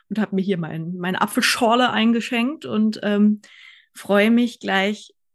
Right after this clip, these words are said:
weiß ich nicht, einfach mal was anderes, was Neues zu hören, weil wir dachten, naja, jetzt in der dunklen Jahreszeit wollen wir vielleicht auch nicht immer nur über the sad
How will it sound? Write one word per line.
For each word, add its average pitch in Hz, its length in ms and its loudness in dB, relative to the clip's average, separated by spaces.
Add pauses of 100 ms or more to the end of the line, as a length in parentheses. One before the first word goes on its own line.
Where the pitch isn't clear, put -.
(160)
weiß 220 180 -4
ich 262 140 -2
nicht, 175 260 -2
einfach 202 200 0
mal 208 200 2
was 202 160 -2
anderes, 208 400 -2
was 185 100 -8
Neues 220 300 0
zu 170 140 -8
hören, 175 240 -4
weil 185 100 -2
wir 208 100 0
dachten, 214 400 0
naja, 208 240 4
jetzt 190 160 0
in 240 60 2
der 220 100 4
dunklen 196 320 2
Jahreszeit 180 480 -4
wollen 196 160 0
wir 196 60 -2
vielleicht 185 320 -6
auch 170 100 -8
nicht 190 160 -2
immer 190 200 2
nur 208 340 6 (720)
über 214 260 4
the 214 80 2
sad 220 460 2